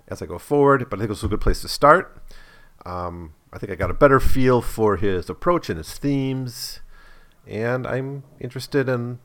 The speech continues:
wow, I'm gonna, I'm not gonna jump in right away. It's gonna be a while before I get back into some more Henry James, but, um, I'm, I, I feel I've achieved something here. I feel I've kind of taken a step into, uh, era of li-, area of literature that I'm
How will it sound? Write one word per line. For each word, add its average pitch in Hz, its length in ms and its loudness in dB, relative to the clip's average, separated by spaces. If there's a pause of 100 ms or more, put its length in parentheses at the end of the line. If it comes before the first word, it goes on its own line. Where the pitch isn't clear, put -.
wow, 131 260 4
I'm 95 80 -2
gonna, 135 220 0
I'm 131 80 -4
not 165 120 6
gonna 127 140 4
jump 117 280 2
in 98 160 0
right 87 160 -2
away. 76 180 -8
It's - 160 -16
gonna 82 240 -10
be 87 100 -14
a - 60 -12
while - 400 -12
before - 280 -10
I 87 60 -6
get 82 300 -6
back 85 220 -12
into 87 220 -14
some 95 140 -10
more 104 120 -2
Henry 123 180 -2
James, 190 340 -4
but, - 600 -8 (800)
um, 92 460 -12 (840)
I'm, 123 300 0
I, 104 180 -6 (120)
I 127 80 0
feel 190 180 8
I've 135 160 10
achieved 120 320 -2
something 82 260 -8
here. 82 160 -10
I 80 40 -14
feel 95 220 -8
I've - 120 -10
kind 90 140 -8
of - 80 -14
taken 92 200 -8
a 85 60 -10
step - 440 -6 (200)
into, 85 680 -12
uh, 80 320 -10 (580)
era 139 220 8
of 104 80 0
li-, 113 200 0
area 151 240 6
of 98 100 0
literature 113 460 0
that 90 140 -2
I'm 85 260 -6